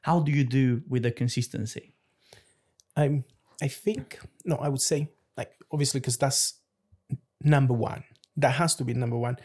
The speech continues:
Speaker 2: And mainly because of my training,
Speaker 1: Mm.
Speaker 2: you know, and my life. My mom is a teacher. My dad was a soldier. So that already, you know,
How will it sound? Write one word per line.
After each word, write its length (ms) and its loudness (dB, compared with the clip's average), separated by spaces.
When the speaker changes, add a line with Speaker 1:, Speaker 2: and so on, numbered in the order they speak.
Speaker 2:
And 100 -4
mainly 260 4
because 260 2
of 60 2
my 140 0
training, 600 0
Speaker 1:
Mm. 260 6
Speaker 2:
you 80 -2
know, 180 -4
and 400 -2
my 200 2
life. 460 -2
My 160 0
mom 480 0
is 120 -2
a 40 -10
teacher. 680 0
My 140 -4
dad 380 0
was 180 -2
a 20 -4
soldier. 500 2
So 180 -2
that 200 6
already, 600 2
you 80 -2
know, 100 2